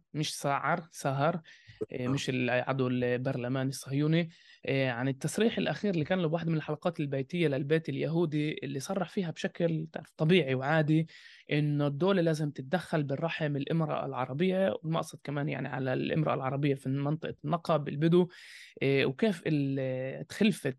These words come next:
Speaker 1: العرب بتشكل خطر ديموغرافي، خطر أمني على دولة إسرائيل. إيه، رح نسأل أسامة أو رح نحاوره حول المقال المؤخ-، اللي مؤخرًا كتبه، إيه، عن هذا الموضوع،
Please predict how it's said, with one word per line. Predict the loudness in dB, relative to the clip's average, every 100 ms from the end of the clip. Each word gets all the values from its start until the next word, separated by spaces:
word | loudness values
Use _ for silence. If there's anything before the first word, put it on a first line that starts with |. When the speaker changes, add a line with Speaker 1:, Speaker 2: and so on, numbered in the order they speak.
| -4
Speaker 1:
العرب | -2 -2 -4 -6 -2 0 0 -2 -6 _ _ _
بتشكل | -2 0 0 0
خطر | 0 0 4 4
ديموغرافي، | 4 2 2 2 2 2 -2 -10
خطر | -6 -2 0 2
أمني | 2 2 2 0
على | 0 0 0 0 -2 -2
دولة | -2 -2
إسرائيل. | -6 -8 0 4 4 2 -4 -20 -18 -10 -2
إيه، | 0 2 2 0 0
رح | 0 0
نسأل | 0 2 2 2 0
أسامة | -2 -4 -4 -2 -2 -2
أو | -4
رح | -4 -6
نحاوره | 0 2 2 0
حول | 0 0 0
المقال | -2 -2 -2 -2
المؤخ-، | -4 -6
اللي | -8 -8 -6 -2
مؤخرًا | 0 0 0 0 0
كتبه، | 0 2 4 4 2 -6 -20 -20 -20 -4
إيه، | 0 0 0
عن | 0 2
هذا | 4 4 2
الموضوع، | 2 -2 -4 -2 2 0